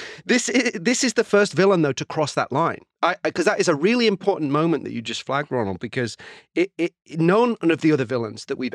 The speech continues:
ever done, and I can't think of any, many subsequently either, actually crossed the line of being overtly sexually threatening. And it's, it's like, it doesn't need it. It's, and if you actually unpack what he's threatening to do, he's basically saying,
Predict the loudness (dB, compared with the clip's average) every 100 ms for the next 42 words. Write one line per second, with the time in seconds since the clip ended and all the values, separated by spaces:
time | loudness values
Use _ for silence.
0 | -2 0 0 -2 -6 -6 -4 -4 0 -2
1 | 0 0 0 -4 -2 0 0 0 0 0
2 | -2 -4 -4 -4 -4 -4 -2 0 0 -2
3 | -4 -8 -8 -2 -2 -2 -4 -2 0 0
4 | -4 -4 -6 -4 -4 -4 -2 -2 -2 -4
5 | -6 -14 -20 -12 -4 -4 -4 -4 -4 -4
6 | -6 -12 -18 -4 -2 -2 -6 -10 -10 -16
7 | -20 -20 _ -4 -2 0 -2 -2 -4 -4
8 | -2 -2 -2 -4 -2 -2 0 -2 0 0
9 | 0 -2 -4 -4 _ _ -2 -2 -2 -8
10 | -2 0 2 0 0 0 0 0 -4 -4
11 | -2 -2 -4 -6 -6 -6 -10 -14 -18 -20
12 | _ -12 -2 -2 0 0 0 -4 -8 0
13 | 2 2 0 -6 -18 _ _ _ -8 -8
14 | 0 0 0 0 0 0 0